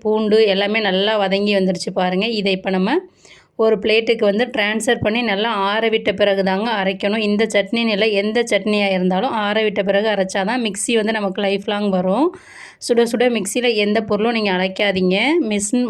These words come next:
மோட்டார் வந்து சீக்கிரம் வீணா போயிடுங்க. பேட்-, வாங்க, இப்போ நம்ம தட்டுல கொட்டிட்டோம். நல்லா ஆறட்டும். ஆறுன பிறகு அதை நம்ம மிக்ஸி ஜாருக்கு ட்ரான்ஸ்ஃபர் பண்ணிக்கலாம். ட்ரான்ஸ்ஃபர் பண்ணிட்டு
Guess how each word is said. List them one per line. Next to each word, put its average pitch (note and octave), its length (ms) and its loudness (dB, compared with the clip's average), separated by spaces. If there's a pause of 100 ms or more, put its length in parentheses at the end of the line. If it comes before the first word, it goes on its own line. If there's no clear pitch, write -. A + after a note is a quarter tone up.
(100)
மோட்டார் G#3+ 420 0
வந்து A#3 140 0 (100)
சீக்கிரம் G#3 360 -2
வீணா G#3 280 0
போயிடுங்க. F#3 320 2 (120)
பேட்-, F#3+ 320 -4 (1700)
வாங்க, A3 260 0
இப்போ A#3 160 -2
நம்ம G3+ 180 0
தட்டுல G3+ 300 0
கொட்டிட்டோம். G#3 360 -2
நல்லா G#3+ 160 -2 (160)
ஆறட்டும். G#3 480 0
ஆறுன A3+ 360 0
பிறகு G#3+ 220 2
அதை A3+ 160 0
நம்ம G#3 220 -2
மிக்ஸி G3 240 -4
ஜாருக்கு G#3+ 320 0
ட்ரான்ஸ்ஃபர் G3+ 400 -2
பண்ணிக்கலாம். G#3 500 -4
ட்ரான்ஸ்ஃபர் G#3+ 440 -2
பண்ணிட்டு G3+ 260 0